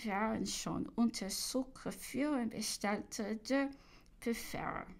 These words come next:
Der Postmeister verhörte ein Verständnis mit den Einwohnern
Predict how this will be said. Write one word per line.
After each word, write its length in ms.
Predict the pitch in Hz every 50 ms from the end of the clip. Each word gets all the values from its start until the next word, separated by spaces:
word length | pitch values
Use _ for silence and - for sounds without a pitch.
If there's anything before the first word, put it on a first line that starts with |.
| - - - - - - - - -
Der 140 | - 185 208
Postmeister 1000 | 202 - - 196 170 - - - - - - 170 160 160 170 170 - - - 175
verhörte 600 | 175 - 170 175 180 180 185 180 175 180 - - 202 - - - -
ein 460 | - 214 220 220 214 220 220 208 -
Verständnis 1080 | - 208 190 180 190 - - - - - 220 208 214 226 226 214 - - - - - -
mit 600 | 202 190 208 214 233 254 240 - - - - -
den 180 | - 180 180 175 - - - - -
Einwohnern 720 | 247 262 277 285 277 277 240 233 196 180 185 180 190 208